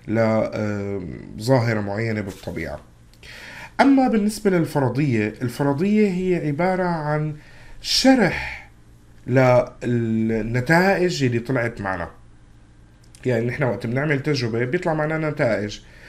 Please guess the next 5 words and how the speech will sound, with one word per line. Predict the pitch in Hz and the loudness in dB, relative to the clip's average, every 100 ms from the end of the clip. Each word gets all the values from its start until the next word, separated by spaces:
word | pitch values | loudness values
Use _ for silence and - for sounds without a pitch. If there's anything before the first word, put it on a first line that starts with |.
| - - - | -16 -16 2
فهالنتائج | 190 240 277 262 240 220 202 175 139 | 6 8 6 4 4 6 6 4 2
هي | 135 143 156 - - - | 2 2 -2 -14 -18 -4
بنبني | 135 165 269 277 233 | -2 2 2 2 2
عليها | 175 202 208 | 4 4 4
فرضيات، | 202 196 185 156 170 165 196 131 - | 4 4 4 4 2 6 6 6 0